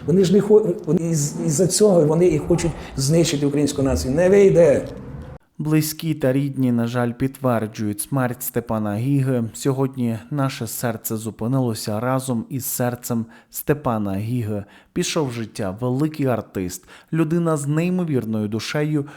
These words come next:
Speaker 2: чиї пісні стали частиною історії та пам'яті для мільйонів. Сьогодні ми пригадаємо останні слова Степана Петровича до українців.
Speaker 1: Хочу побажати всім вам витримки.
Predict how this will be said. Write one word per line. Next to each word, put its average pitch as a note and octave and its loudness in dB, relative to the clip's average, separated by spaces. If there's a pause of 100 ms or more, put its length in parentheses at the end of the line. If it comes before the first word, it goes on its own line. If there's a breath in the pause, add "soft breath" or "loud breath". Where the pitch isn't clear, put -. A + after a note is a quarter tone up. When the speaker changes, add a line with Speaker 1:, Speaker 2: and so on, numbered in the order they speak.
(120)
Speaker 2:
чиї E3+ -4
пісні C#3+ -4
стали A#2 -4
частиною E3 -4
історії A#2 -2 (260 loud breath)
та D#3 2
пам'яті G#2+ -2
для G#2 -2
мільйонів. G2+ -2 (260 loud breath)
Сьогодні D#3 0
ми C#3+ 0
пригадаємо C3 -2
останні D#3+ -2
слова A#2 -4 (220 loud breath)
Степана G#2 -4
Петровича C3 -4
до B2+ 2
українців. A#2 -2 (240)
Speaker 1:
Хочу B2 2
побажати A#2 0 (540 loud breath)
всім A2+ 2
вам G#2 0 (460)
витримки. G#2+ -2